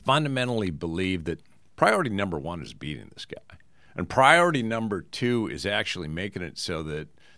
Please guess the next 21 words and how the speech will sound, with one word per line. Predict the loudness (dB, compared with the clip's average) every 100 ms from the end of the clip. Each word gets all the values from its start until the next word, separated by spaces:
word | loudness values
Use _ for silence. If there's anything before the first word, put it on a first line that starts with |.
| -10
this | 0
representative | 2 2 0 -2 -2
democracy | -4 -4 -4 -4 -8 -6 -6
is | -6 -8
working | -4 -2 -2 -2 -6
for | -4 -2
us | 0 -2 -6
again. | -6 -4 -4 -6 -12 -20 -20 -4
And | 0
the |
next | 2 2 0
president, | 2 2 0 -2 -4 -10 -2
whoever | 6 6 6
he | -2 0
or | -2
she | -2 -2 0
is, | -2 -2
is | -6
gonna | -6 -6
have | -4 -6 -2
to | -2 -2